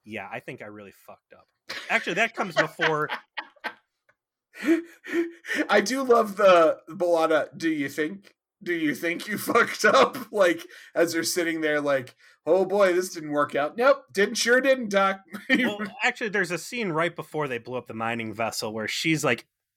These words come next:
Speaker 1: drinking the Kool-Aid and feeling good about it. And the doctor comes down, it's like, "Yeah, I got reservations." And, like, the, the fucking needle getting flicked off the record there where she looks and she, like, snaps out, like, "What do you mean you're having reservations?" Like, uh, yeah,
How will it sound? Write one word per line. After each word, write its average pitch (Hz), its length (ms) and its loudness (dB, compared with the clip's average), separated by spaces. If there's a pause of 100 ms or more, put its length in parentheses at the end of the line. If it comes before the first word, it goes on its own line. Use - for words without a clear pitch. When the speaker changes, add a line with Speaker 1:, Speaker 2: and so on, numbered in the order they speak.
Speaker 1:
drinking 120 400 -2
the 110 60 -2
Kool-Aid 117 420 -4
and 107 120 -6
feeling 117 340 -6
good 120 180 -4
about 113 280 0
it. 117 40 -6
And 113 80 -14
the 131 60 -8
doctor 135 320 -2
comes 139 220 -6
down, 139 160 -4
it's 139 100 -10
like, 151 140 -6 (640)
"Yeah, 269 320 2
I 269 140 2
got 262 220 2
reservations." 180 880 2
And, 139 120 0
like, 139 300 0
the, 143 240 0
the - 60 -14
fucking 151 580 0
needle 131 260 2
getting 143 220 -2
flicked - 380 -2
off 135 260 4
the 120 100 0
record 120 340 0
there 131 120 0
where 127 80 2
she 131 140 -6
looks 131 280 -8
and 120 160 -8
she, - 140 -12 (120)
like, 104 140 -10
snaps 123 520 -2
out, 120 140 2
like, 117 180 -6
"What 135 100 -4
do 143 60 -4
you 127 60 -4
mean 120 140 -4
you're 104 160 -8
having 98 300 -12
reservations?" 98 720 -10
Like, 151 120 -12 (420)
uh, 190 520 -6
yeah, 113 280 -6